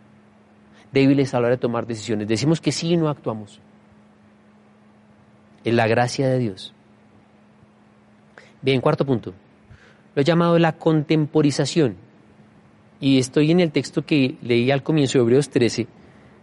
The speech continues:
del siete al nueve. ¿Qué es la contemporización? La amenaza que hay con relación a nuestra fe. Verso siete, Hebreos trece,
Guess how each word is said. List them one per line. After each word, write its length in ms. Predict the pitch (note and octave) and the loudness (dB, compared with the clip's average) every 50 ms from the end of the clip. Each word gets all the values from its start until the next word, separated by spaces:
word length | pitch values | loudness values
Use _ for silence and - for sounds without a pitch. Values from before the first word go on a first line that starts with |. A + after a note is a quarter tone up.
| _ - | _ -2
del 140 | - A#2+ G#2+ | -2 -2 0
siete 260 | - - C3 B2 - | 0 -2 -2 0 0
al 80 | B2+ B2 | 0 0
nueve. 320 | A#2+ A2 G#2+ G#2 G2+ G2+ - - _ - _ _ _ _ _ _ _ | 2 0 0 -2 -2 -6 -8 -18 _ -20 _ _ _ _ _ _ _
¿Qué 100 | - - | -2 0
es 60 | A#3 C4+ | 2 2
la 140 | D4 C#4 | 2 0
contemporización? 1160 | C#4 - G#3+ G3 F#3 E3 - E3 E3 D3+ - D#3 D3+ D3+ C#3+ D3+ D3+ D3 D3 F3 F#3+ G#3+ A#3 - - - - _ _ - - - - | 0 0 0 0 0 2 0 0 0 0 0 0 0 0 2 2 0 0 2 2 0 0 -2 -4 -10 -20 -20 _ _ -20 -20 -14 -6
La 120 | - C3 C#3 | -2 0 2
amenaza 400 | C#3 C#3+ C#3+ C#3+ C#3+ - F#3 E3 | 2 2 2 0 0 -2 -4 -2
que 100 | - F3+ | 0 -2
hay 120 | E3 D3 | -2 0
con 180 | - E3+ D#3+ C#3+ | -2 -4 -4 -4
relación 320 | C3+ C3+ B2 - C#3+ B2+ | -4 -4 -2 -2 -2 -2
a 40 | B2+ | 0
nuestra 340 | C3+ B2+ A2+ - - G#2+ G#2+ | -2 -2 -4 -4 -6 -8 -6
fe. 200 | - F2 D#2 - - - _ _ _ _ _ _ _ _ _ _ _ _ _ _ _ _ _ _ _ - - _ - | -8 -12 -18 -18 -20 -20 _ _ _ _ _ _ _ _ _ _ _ _ _ _ _ _ _ _ _ -20 -16 _ -4
Verso 200 | E3 D3 D3+ G3+ | -2 -2 0 0
siete, 440 | E3+ - G#3 F#3+ - - G3+ G#3+ G#3 - _ - _ _ _ - | 0 2 0 0 2 0 -2 -2 -2 -6 _ -20 _ _ _ -6
Hebreos 340 | - A#2+ A#2+ B2 C3+ C3+ - | -2 0 2 2 2 0 0
trece, 360 | - D3+ D3+ C#3+ - E3+ | 0 0 0 0 -2 -6